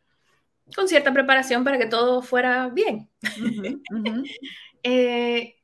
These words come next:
Speaker 1: y con lo que yo me encontré era con un, como con una pena y un dolor constante, inexplicable para mí,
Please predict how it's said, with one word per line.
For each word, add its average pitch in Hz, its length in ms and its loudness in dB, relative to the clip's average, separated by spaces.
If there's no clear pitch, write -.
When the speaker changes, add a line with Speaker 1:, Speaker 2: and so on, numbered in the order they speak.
Speaker 1:
y 240 200 -4
con 233 200 0
lo 220 80 0
que 226 180 2
yo 220 120 4
me 220 100 2
encontré 226 880 -2
era 208 160 -4
con 233 200 -4
un, 226 760 -2
como 208 180 -4
con 202 160 -8
una 208 360 -6
pena 220 400 -2
y 196 60 -4
un 208 120 -10
dolor 202 400 4
constante, 196 920 -8
inexplicable 240 760 0
para 247 240 -2
mí, 269 320 -2